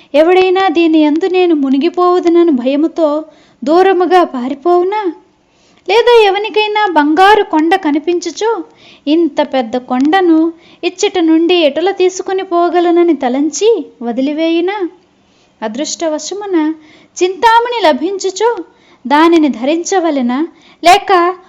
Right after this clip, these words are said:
బరువగునని ఆవల పారవేయవలెనా? ఎవడైనా కామధేనువును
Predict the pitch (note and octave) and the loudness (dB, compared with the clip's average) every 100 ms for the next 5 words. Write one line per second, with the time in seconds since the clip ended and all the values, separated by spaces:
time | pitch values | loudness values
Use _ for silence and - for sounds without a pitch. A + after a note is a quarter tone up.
0 | _ - B3 C#4+ G#4 G#4+ D#4+ F#4 F4+ F4+ | _ -4 0 4 4 4 2 4 2 2
1 | B4 G#4+ B3+ - _ _ _ - C4 E4+ | -2 -4 -4 -10 _ _ _ -4 2 4
2 | G4+ F4 - C#4 E4 E4+ F4+ E4+ C4+ A#3+ | 4 2 0 0 0 0 0 -2 -2 -4
3 | A#3 A3+ G#3 G#3 - _ _ _ _ - | -6 -8 -12 -18 -20 _ _ _ _ -14
4 | G#3+ A#3 B3+ C#4+ D4 C#4+ C#4+ A#3+ C4+ C4 | -10 -4 -2 0 0 -2 -4 -4 -2 -2
5 | B3 D#4+ F4+ G#4+ G#4+ | -2 0 -2 -4 -6